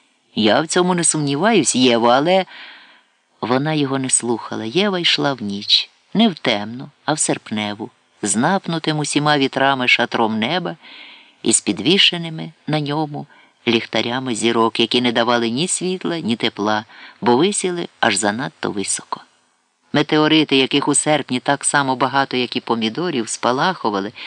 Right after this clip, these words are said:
і, падаючи з неба, обсмалювали собі хвости. Щось у них було спільне. В Євграфа і Єви. Єва йшла, ішов Євграф, але куди?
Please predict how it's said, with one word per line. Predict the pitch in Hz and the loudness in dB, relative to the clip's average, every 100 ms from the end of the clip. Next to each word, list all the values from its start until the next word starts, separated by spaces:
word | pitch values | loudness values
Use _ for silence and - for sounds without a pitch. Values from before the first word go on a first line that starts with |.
| - | -4
і, | 147 | -4
падаючи | - 170 151 143 - 139 | 0 -2 0 -2 0 0
з | 120 | 0
неба, | 135 185 151 | 0 0 2
обсмалювали | 135 - 107 139 156 127 120 117 | 0 0 -2 0 0 0 0 0
собі | 117 120 | -2 -2
хвости. | 113 117 117 - - 98 101 - - - - - - - | 0 0 0 -2 -4 -4 -4 -16 -20 -20 -20 -20 -14 -4
Щось | - 226 269 | 0 0 2
у | 208 | 0
них | 202 214 | 2 2
було | 160 175 160 | 4 2 2
спільне. | - - 151 110 101 98 - - _ _ _ _ _ _ _ _ _ _ - | 0 2 2 2 -4 -8 -12 -20 _ _ _ _ _ _ _ _ _ _ -2
В | |
Євграфа | 110 104 123 180 160 - - | 0 2 2 0 -2 -14 -6
і | 139 | -4
Єви. | 104 95 92 101 - _ _ _ _ _ _ _ _ _ _ _ _ _ _ _ | -2 -6 -8 -12 -16 _ _ _ _ _ _ _ _ _ _ _ _ _ _ _
Єва | 160 196 185 | 2 4 4
йшла, | 185 - 170 170 170 _ _ | 4 2 2 0 -2 _ _
ішов | - 110 165 185 | -2 2 4 4
Євграф, | 123 98 107 104 110 - | 2 0 2 0 0 -4
але | - 139 | -2 -2
куди? | 143 202 175 120 | -2 -4 -4 -6